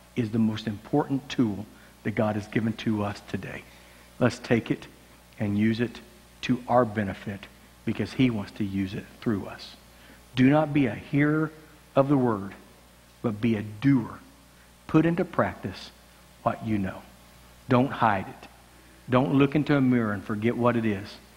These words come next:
Don't look in a mirror and forget who you are. Be honest on your examination and let God work with who you are. Not what you think you are, not what other people think you are, but got God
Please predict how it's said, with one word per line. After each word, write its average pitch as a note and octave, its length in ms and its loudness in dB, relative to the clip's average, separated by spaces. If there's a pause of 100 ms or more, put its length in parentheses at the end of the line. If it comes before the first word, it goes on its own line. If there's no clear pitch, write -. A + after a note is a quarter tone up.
(200)
Don't C3 180 2
look C#3 180 4
in D#3 60 2
a D3+ 40 2
mirror C3+ 240 4
and A2 80 -6
forget A2+ 320 -2
who A#2+ 80 0
you A#2 360 2
are. G2 220 -4 (420)
Be B2+ 180 4
honest D3+ 540 4 (320)
on B2 140 2
your A2+ 100 0
examination A#2+ 800 2 (360)
and A2 140 0
let G#2+ 180 -4
God A2+ 360 2
work A#2 200 -2
with G#2+ 160 -6
who A#2+ 120 2
you A2 340 0 (100)
are. C3 440 0 (460)
Not A#2+ 180 4
what F#3+ 180 4
you F#3 120 2
think G3 360 0
you C3 180 2
are, B2 260 -2 (320)
not C#3+ 200 8
what G3 220 6
other G3 240 6
people C3 320 -4
think B2 320 -2
you A2+ 160 2
are, G#2 240 0 (400)
but A#2+ 160 4
got - 360 -2
God C#3+ 460 -2